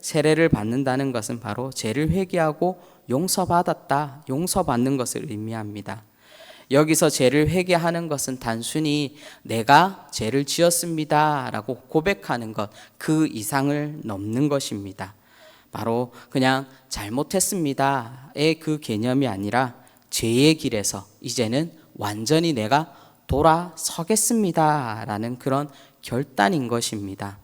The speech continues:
이것이 바로 세례인 것입니다. 그리고 이를 통하여서 성령을 선물로 받는다라고 베드로 사도는 말씀하고 있습니다.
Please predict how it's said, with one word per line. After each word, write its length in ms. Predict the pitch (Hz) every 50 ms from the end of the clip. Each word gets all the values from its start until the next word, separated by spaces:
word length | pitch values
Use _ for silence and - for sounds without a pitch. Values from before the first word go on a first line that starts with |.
| _ _ _ _ _
이것이 340 | - 175 202 208 208 - 202
바로 220 | 160 135 123 131 127
세례인 460 | - - 139 135 147 147 151 156 151
것입니다. 680 | 127 104 98 - - 107 101 98 95 98 101 104 107 _ _ _ _ - - - - - -
그리고 260 | - 139 131 135 131 127
이를 300 | 139 151 147 151 147 -
통하여서 800 | - 147 139 135 127 127 127 131 - - 180 190 196 - - - - - _ _ _
성령을 880 | - - - - 143 143 147 147 147 156 165 175 190 202 214 214 214 214
선물로 840 | 214 - - - 147 139 143 143 143 147 147 156 165 175 175 170 - - - _ _
받는다라고 1000 | - 87 95 104 120 135 139 131 143 139 139 139 135 120 110 107 104 104 - 113
베드로 420 | - 120 113 107 117 123 123 123
사도는 560 | 120 - - 113 107 113 107 110 135 156 170 170 - _ _ _ _
말씀하고 680 | - 104 - 107 95 - - 127 123 120 123 117 123 113
있습니다. 680 | 104 - - 123 113 104 101 95 - 98 101 104